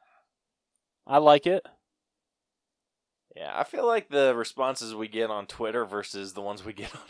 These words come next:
Speaker 2: Instagram are so vastly different. <laughs>
Speaker 1: Yeah, they really are.
Speaker 2: Uh, next we got at Adulting Donnie,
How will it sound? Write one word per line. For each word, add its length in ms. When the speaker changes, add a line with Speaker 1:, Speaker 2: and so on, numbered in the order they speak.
Speaker 2:
Instagram 540
are 120
so 400
vastly 440
different. 460
<laughs> 80
Speaker 1:
Yeah, 240
they 140
really 360
are. 280
Speaker 2:
Uh, 440
next 280
we 140
got 520
at 320
Adulting 640
Donnie, 600